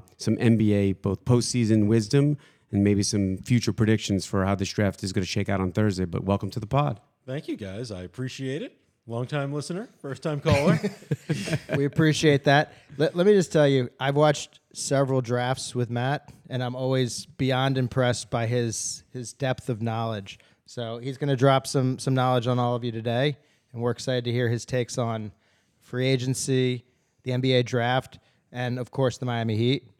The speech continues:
Speaker 3: uh, who are, who are absolutely in the mix for anything going forward, as we saw this past season. So let, let's actually start out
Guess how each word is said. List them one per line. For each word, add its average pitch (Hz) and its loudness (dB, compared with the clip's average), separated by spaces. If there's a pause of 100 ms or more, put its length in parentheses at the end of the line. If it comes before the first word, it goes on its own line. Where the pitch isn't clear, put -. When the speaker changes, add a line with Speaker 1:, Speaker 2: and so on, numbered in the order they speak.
Speaker 3:
uh, 117 -6
who 135 2
are, 113 0 (720)
who 147 8
are 139 4
absolutely 151 2
in 143 6
the 139 2
mix 139 0
for 127 2 (220)
anything 135 -2
going 117 -2
forward, 131 -2
as 113 -8
we 117 -8
saw 113 -4
this 107 -8
past 110 -6
season. 101 -8
So 110 -6 (1120)
let, 175 0 (240)
let's 240 -2
actually 254 -2
start 143 4
out 123 -2